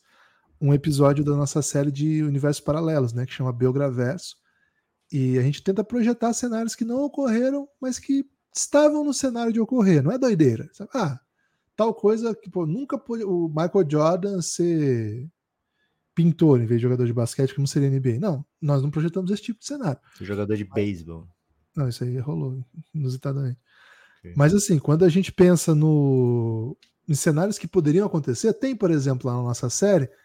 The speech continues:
Speaker 1: e se o Detroit tivesse draftado o Carmelo e não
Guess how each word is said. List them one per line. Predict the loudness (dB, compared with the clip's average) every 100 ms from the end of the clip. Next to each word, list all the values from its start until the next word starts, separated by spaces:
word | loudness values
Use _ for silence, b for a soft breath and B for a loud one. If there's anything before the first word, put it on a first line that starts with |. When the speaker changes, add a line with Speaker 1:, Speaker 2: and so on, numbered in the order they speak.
| b b -2
Speaker 1:
e | 0
se | 2 0
o |
Detroit | 2 0 0 2 2 2
tivesse | -4 -4 -4 -4
draftado | -4 -2 -2 -2 -4
o | -10
Carmelo | -6 -6 -4 0 0 0 -4 -10 -4
e | 0
não | 4 4 2